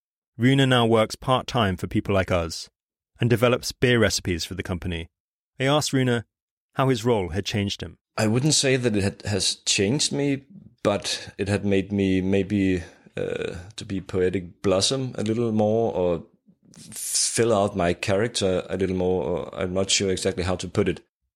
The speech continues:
Speaker 1: Rune also told me he felt People Like Us was his thing, so to speak, and that he was proud to be part of a team.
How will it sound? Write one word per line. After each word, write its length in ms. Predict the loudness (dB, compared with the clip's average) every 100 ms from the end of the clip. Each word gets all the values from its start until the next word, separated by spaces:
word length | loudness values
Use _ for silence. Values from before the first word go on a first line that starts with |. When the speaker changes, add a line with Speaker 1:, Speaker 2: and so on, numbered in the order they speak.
| _ _
Speaker 1:
Rune 180 | 0 2
also 260 | 2 0 0
told 240 | 2 2
me 140 | 0
he 140 | -2 -2
felt 240 | -2 -2
People 220 | -2 0
Like 180 | 0 2
Us 220 | 2 2
was 140 | -2 -2
his 180 | -2 0
thing, 320 | 0 0 0
so 140 | -4
to 100 | -4
speak, 400 | -4 -6 -8 _ _ _ _
and 100 | -2
that 60 | 0
he 120 | 0
was 140 | 0
proud 400 | -4 0 2 0
to 80 | 0
be 80 | -4
part 220 | 0 0
of 80 | 0
a 40 |
team. 420 | -2 -2 -2 -6